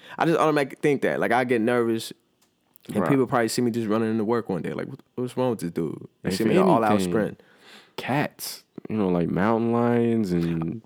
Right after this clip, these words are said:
Speaker 1: Oh, they got,
Speaker 2: bobcats.
Speaker 1: and they got foxes out there.
Speaker 2: Oh, they do?
Speaker 1: Yeah. And I'm like, "What?" Like a
Speaker 2: We
Speaker 1: fox
Speaker 2: got,
Speaker 1: would, man,
Speaker 2: we
Speaker 1: that's,
Speaker 2: got
Speaker 1: that's
Speaker 2: foxes here,
Speaker 1: tails.
Speaker 2: bro.
Speaker 1: We do?
Speaker 2: Yeah, I seen a fox by my house.
Speaker 1: And I'm good, bro.
Speaker 2: <laughs>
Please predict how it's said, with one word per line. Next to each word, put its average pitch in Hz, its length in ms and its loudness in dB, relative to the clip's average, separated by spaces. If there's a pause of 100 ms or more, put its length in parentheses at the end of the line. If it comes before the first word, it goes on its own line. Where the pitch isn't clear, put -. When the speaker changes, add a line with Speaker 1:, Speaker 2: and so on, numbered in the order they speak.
(100)
Speaker 1:
Oh, 147 360 2
they - 100 2
got, 127 60 4 (160)
Speaker 2:
bobcats. 113 140 -4
Speaker 1:
and 117 100 -4
they 117 60 -6
got 135 160 -6 (100)
foxes 127 500 -2
out 92 220 -4
there. - 240 -6 (500)
Speaker 2:
Oh, 98 120 0
they 95 120 2
do? 127 280 2 (300)
Speaker 1:
Yeah. 147 340 2 (200)
And 120 140 -2
I'm 143 120 0
like, 120 220 0 (120)
"What?" 349 880 -4 (340)
Like 160 120 -2
a - 40 0
Speaker 2:
We 143 60 -4
Speaker 1:
fox 175 300 0
Speaker 2:
got, 165 60 2
Speaker 1:
would, 123 140 0 (280)
man, 160 340 0 (160)
Speaker 2:
we - 80 -2
Speaker 1:
that's, 277 120 2
Speaker 2:
got 240 100 -2 (140)
Speaker 1:
that's - 140 0
Speaker 2:
foxes - 120 -6
here, 226 60 4
Speaker 1:
tails. 208 340 4
Speaker 2:
bro. 247 240 -4 (960)
Speaker 1:
We 113 120 -4
do? 202 300 4 (240)
Speaker 2:
Yeah, 185 240 2
I 214 40 -2
seen 208 240 -2
a 160 40 -2
fox - 300 -2
by - 160 -2
my 254 180 -2
house. 202 460 -2 (260)
Speaker 1:
And 85 80 -6
I'm 95 220 -2
good, 98 340 2
bro. 78 340 -4 (260)
Speaker 2:
<laughs> - 360 -10